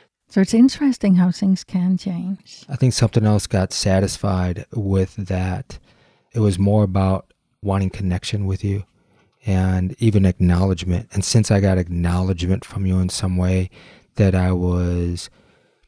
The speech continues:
Speaker 2: mm, being present and honoring and taking care of your f-, feelings in a positive, healthy way, that I felt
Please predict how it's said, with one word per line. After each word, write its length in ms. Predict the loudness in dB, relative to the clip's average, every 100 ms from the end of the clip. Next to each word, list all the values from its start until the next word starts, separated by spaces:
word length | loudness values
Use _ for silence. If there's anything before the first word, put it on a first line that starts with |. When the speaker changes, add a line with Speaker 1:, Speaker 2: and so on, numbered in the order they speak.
| _ _
Speaker 2:
mm, 360 | -2 0 -2 0
being 200 | -2 -2
present 580 | -2 2 4 4 0 -4 _
and 440 | -2 0 0 -2 -4 -4
honoring 680 | 0 2 4 6 4 2 -2 _ -12
and 440 | -4 -2 -2 -4 -8 _
taking 340 | -8 -4 -4
care 400 | -4 0 2 2
of 380 | 0 -2 -4 -2
your 140 | -2 -4
f-, 200 | -8 -20 _ _ _
feelings 440 | 2 4 4 2
in 100 | 0
a 60 | -2
positive, 600 | -4 -2 -2 0 -2 -2
healthy 400 | -6 -6 -4 -2
way, 460 | 0 0 0 -4 -12 _ _ _ _ _ _
that 500 | -6 0 4 4 2 -2
I 80 | -6
felt 500 | -2 -2 -2 -6